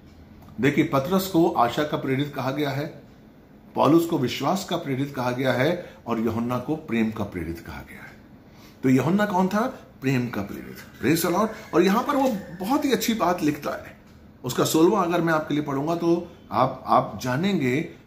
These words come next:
कि क्या है। देखिए, पाप के बारे में बात कर रहा है। "यदि कोई अपने भाई को ऐसा पाप करते देखे जिसका परिणाम मृत्यु ना हो, तो वो प्रार्थना करे और परमेश्वर उसके कारण उन्हें, उन्हें, जिन्होंने ऐसा पाप किया हो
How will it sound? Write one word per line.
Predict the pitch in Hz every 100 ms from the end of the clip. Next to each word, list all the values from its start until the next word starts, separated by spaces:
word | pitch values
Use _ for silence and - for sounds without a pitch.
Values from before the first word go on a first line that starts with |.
| -
कि | 147 170 196
क्या | - - - 170
है। | 135 110 92
देखिए, | 131 143
पाप | 107 - 139 180
के | 185
बारे | 156 151
में | 143
बात | 131 127
कर | 113
रहा | 92 -
है। | - - - 160
"यदि | 247 320
कोई | 311
अपने | 220 208 226
भाई | 185 160 214
को | 226 208 254
ऐसा | 165 190 240
पाप | - 175 180
करते | 160 160 156
देखे | 139 143 190
जिसका | 160 -
परिणाम | 170 143 139 160 139
मृत्यु | 135 - 143
ना | 156
हो, | 196 202 - - - -
तो | 151
वो | 185
प्रार्थना | 147 151 156 208
करे | 190 135 147 190 - -
और | 151
परमेश्वर | 156 135 139 180
उसके | 151 - -
कारण | 120 120 160
उन्हें, | 113 113 147 214 - - - - - - - - 131
उन्हें, | 151 196 127 95
जिन्होंने | 123 147 175
ऐसा | 180 127 131 160
पाप | 135 131 -
किया | 165 160 135
हो | 135 214 254